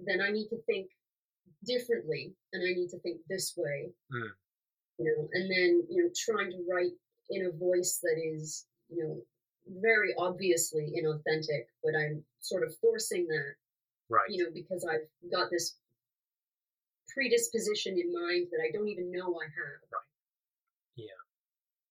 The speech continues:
Speaker 1: It's, it's a bit difficult to overcome, right? Um,
Speaker 2: It is.
Speaker 1: I think things are starting to get better now, but
Speaker 2: Yeah.
Speaker 1: a very, very small,
Speaker 2: But, uh,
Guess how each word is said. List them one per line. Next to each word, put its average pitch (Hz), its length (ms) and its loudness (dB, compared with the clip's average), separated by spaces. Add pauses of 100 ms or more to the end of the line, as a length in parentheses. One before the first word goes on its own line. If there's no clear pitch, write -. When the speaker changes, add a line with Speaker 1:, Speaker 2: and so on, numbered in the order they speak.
(260)
Speaker 1:
It's, - 220 -12
it's 226 220 0
a 226 40 -2
bit 240 180 -2
difficult 233 480 2
to 190 120 -4
overcome, 180 600 -2 (120)
right? 156 280 -2 (280)
Um, 151 240 -6
Speaker 2:
It 143 180 0
is. 165 260 -4
Speaker 1:
I 202 40 -4
think 196 220 -2
things 202 260 -2
are 180 40 2
starting 175 440 2
to 180 100 -2
get - 240 0
better 160 280 2
now, 156 440 2
but - 240 4
Speaker 2:
Yeah. 160 180 0
Speaker 1:
a 151 40 -4 (160)
very, 170 540 2
very 156 520 -2 (520)
small, 151 640 -6
Speaker 2:
But, - 420 -2
uh, 127 100 6